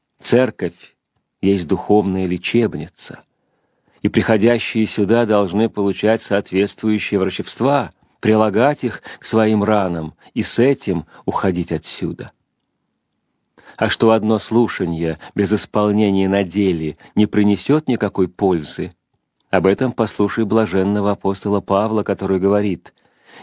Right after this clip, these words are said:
"Не слышатели ебо закона праведни пред Богом, но творцы закона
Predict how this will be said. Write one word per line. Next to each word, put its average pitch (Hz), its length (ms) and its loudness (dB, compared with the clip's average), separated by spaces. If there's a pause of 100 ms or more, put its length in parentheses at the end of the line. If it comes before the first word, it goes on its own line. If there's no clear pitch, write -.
"Не 110 260 4
слышатели 127 1040 0
ебо 92 720 -2 (240)
закона 92 800 -2 (180)
праведни 82 600 -2
пред 82 280 -8
Богом, 76 520 -6 (320)
но 92 100 2
творцы 90 760 -2 (300)
закона 82 640 -2